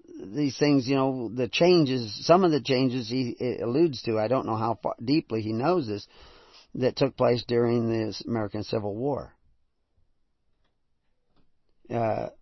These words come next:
he, he points that out. It's true.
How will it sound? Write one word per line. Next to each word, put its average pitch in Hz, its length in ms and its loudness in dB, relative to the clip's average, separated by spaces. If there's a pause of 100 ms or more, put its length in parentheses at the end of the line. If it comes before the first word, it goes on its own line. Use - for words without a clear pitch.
(240)
he, 127 360 -4
he 127 100 -6
points 131 340 0
that 131 220 2
out. 151 280 2
It's 117 180 -6
true. 185 440 2